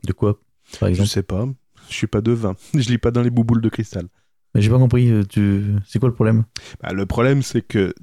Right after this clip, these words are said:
Speaker 2: derrière, ça se transforme en métadonnées. Donc, on sait que Gaëtan, à l'instant T, il est heureux ou il est bourré. Et derrière, ça pourrait communiquer, je sais
Speaker 1: Gaiement,
Speaker 2: pas,
Speaker 1: ça va de pair, en plus.
Speaker 2: avec Google, ça pourrait communiquer avec Facebook, qui pourrait te proposer des news en adéquation.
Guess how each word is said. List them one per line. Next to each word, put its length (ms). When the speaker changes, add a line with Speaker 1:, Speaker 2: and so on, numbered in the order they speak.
Speaker 2:
derrière, 280
ça 140
se 60
transforme 360
en 80
métadonnées. 540
Donc, 260
on 40
sait 160
que 100
Gaëtan, 480
à 80
l'instant 320
T, 240
il 160
est 40
heureux 360
ou 300
il 180
est 60
bourré. 420
Et 200
derrière, 540
ça 180
pourrait 220
communiquer, 540
je 80
sais 100
Speaker 1:
Gaiement, 140
Speaker 2:
pas, 60
Speaker 1:
ça 100
va 80
de 60
pair, 200
en 60
plus. 340
Speaker 2:
avec 280
Google, 540
ça 180
pourrait 200
communiquer 340
avec 180
Facebook, 540
qui 120
pourrait 160
te 40
proposer 380
des 100
news 260
en 120
adéquation. 840